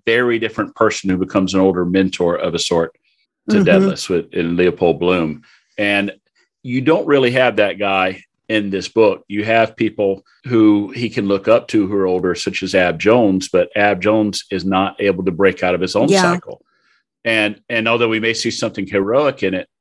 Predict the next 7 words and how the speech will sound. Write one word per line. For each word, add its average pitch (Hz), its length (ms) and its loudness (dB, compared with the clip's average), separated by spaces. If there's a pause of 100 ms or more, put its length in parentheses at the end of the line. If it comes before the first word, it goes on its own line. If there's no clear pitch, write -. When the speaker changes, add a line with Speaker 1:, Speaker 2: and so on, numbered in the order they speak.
(120)
Speaker 1:
with 98 180 -8
him 123 300 0
because 110 540 0
of 90 440 -2 (460)
his 104 720 -2 (200)
taking 107 360 -2
on, 92 560 -4